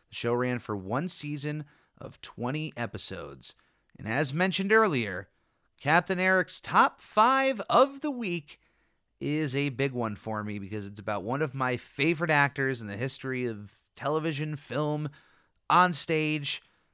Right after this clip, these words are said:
wherever you can find an actor. He's gonna be in my top five, Mister Tim Curry, who I absolutely adore.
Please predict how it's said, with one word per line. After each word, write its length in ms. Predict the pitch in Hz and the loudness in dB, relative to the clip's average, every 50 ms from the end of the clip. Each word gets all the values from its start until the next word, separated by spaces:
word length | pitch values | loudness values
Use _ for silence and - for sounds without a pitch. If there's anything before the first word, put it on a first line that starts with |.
| _ _ | _ _
wherever 540 | - - 131 143 165 180 156 185 190 190 185 | -4 0 4 6 6 8 8 8 6 6 6
you 220 | 170 156 185 180 | 4 2 -2 -4
can 220 | - - 165 156 | -2 -2 -2 -2
find 480 | 143 - - 170 170 170 175 180 175 170 | -2 2 4 4 6 6 4 2 0 0
an 180 | 151 147 160 156 | -2 0 0 2
actor. 600 | 147 147 147 147 143 - 127 107 98 92 90 95 _ _ _ _ _ _ _ _ _ _ _ _ _ - | 4 4 4 2 2 0 -2 -2 -2 -2 -4 -8 _ _ _ _ _ _ _ _ _ _ _ _ _ -12
He's 180 | - 113 107 | -10 -6 -4
gonna 140 | 117 143 143 | -2 -2 -2
be 180 | 135 143 139 139 | 0 0 0 0
in 80 | 131 | 2
my 140 | 131 123 120 | 2 0 0
top 340 | 120 - - 131 123 123 123 | 0 2 4 4 4 4 4
five, 480 | - - 117 110 107 101 101 101 - - _ _ _ _ _ _ _ - | 2 2 4 4 4 4 2 -2 -6 -10 _ _ _ _ _ _ _ 0
Mister 320 | 135 156 147 - - 160 | 2 2 4 4 2 0
Tim 360 | 143 147 - 143 143 139 131 | -2 -2 -2 -2 0 0 -2
Curry, 440 | 123 - 131 117 104 101 92 87 - - _ _ _ _ _ _ _ _ _ _ _ | -2 0 2 2 2 2 0 -4 -8 -12 _ _ _ _ _ _ _ _ _ _ _
who 120 | - 139 | 2 4
I 300 | 135 127 127 127 120 - - | 6 6 8 6 4 2 2
absolutely 880 | - 139 143 143 139 - - 147 135 127 131 127 110 110 123 117 113 98 | 4 4 4 4 4 0 -2 -2 0 0 0 0 0 0 0 0 0 0
adore. 640 | 98 107 90 85 113 110 107 107 107 101 98 - | -2 -4 -4 -2 0 2 2 4 4 4 2 0